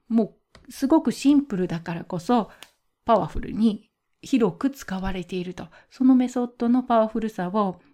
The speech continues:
このね、思考モデルっていうのを日本の女性にも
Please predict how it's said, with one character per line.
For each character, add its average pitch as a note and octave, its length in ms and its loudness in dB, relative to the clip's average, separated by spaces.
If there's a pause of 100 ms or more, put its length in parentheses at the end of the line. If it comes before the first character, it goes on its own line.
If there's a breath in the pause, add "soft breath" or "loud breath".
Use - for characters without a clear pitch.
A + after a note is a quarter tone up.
(140)
こ G#3 160 -6
の F#3+ 220 -4
ね、 G#3+ 360 -6
思 - 80 -20
考 G#3+ 160 0
モ G#3+ 140 2
デ F#3 100 -4
ル - 120 -12
っ - 20 -20
て - 180 -10
い G#3 160 -2
う G3+ 80 -8
の G3 240 -2
を G3+ 60 0
日 F#3 160 -2
本 G#3+ 180 0
の G#3+ 100 0
女 G3+ 140 -6
性 G3 240 -6
に G#3 140 -2
も A#3+ 360 4